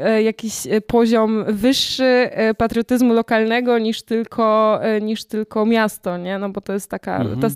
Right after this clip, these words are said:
Speaker 1: to samo osiedle praktycznie. E, no i kiedy wyszedł ten film, to nikt się nie skupił na tym, czy ten film jest okej, czy nie jest okej, tylko wszyscy mówili: „A, bo teraz ty słuchasz paktofoniki, bo zobaczyłeś ten film”. Właśnie o to w tych filmach chodzi, nie?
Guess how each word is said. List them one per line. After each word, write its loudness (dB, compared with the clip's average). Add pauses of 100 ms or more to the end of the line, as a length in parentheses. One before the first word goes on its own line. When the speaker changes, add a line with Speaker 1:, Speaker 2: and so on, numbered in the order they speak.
Speaker 1:
to -2
samo -2
osiedle -4
praktycznie. -6 (400)
E, 2
no 0
i -4 (240)
kiedy -2
wyszedł -2
ten -2
film, -2
to -4
nikt 0
się 0
nie 2
skupił -6
na 0
tym, -4
czy -10
ten -4
film -8
jest -8
okej, 0 (220)
czy -4
nie 2
jest 0
okej, -2 (200)
tylko -2
wszyscy -6
mówili: -2
„A, 2
bo 0
teraz -2
ty -6
słuchasz -2
paktofoniki, -4
bo 0
zobaczyłeś -4
ten -6
film”. -8 (240)
Właśnie -4
o -6
to -2
w -14
tych -6
filmach -4
chodzi, -2
nie? -10